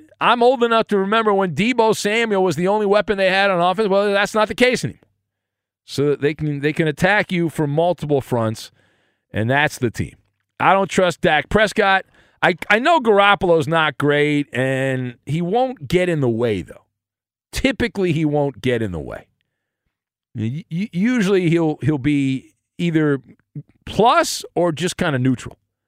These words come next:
most of the time. Dak Prescott,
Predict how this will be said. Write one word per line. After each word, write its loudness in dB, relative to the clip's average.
most 2
of -2
the -2
time. -8
Dak 2
Prescott, 4